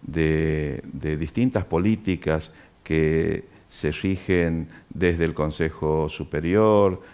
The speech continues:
desde los consejos directivos. Vamos, eh, creando una oferta académica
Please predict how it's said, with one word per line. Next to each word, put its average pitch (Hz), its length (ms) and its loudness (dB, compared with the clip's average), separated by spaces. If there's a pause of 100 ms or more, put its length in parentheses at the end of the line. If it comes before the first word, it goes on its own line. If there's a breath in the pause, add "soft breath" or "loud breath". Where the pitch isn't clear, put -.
(120 loud breath)
desde 80 260 -2
los 80 120 -2
consejos 76 480 -6
directivos. 82 840 -2 (480 loud breath)
Vamos, 113 680 0 (480 soft breath)
eh, 78 320 0
creando 101 560 4
una 85 260 0
oferta 82 520 2
académica 82 840 0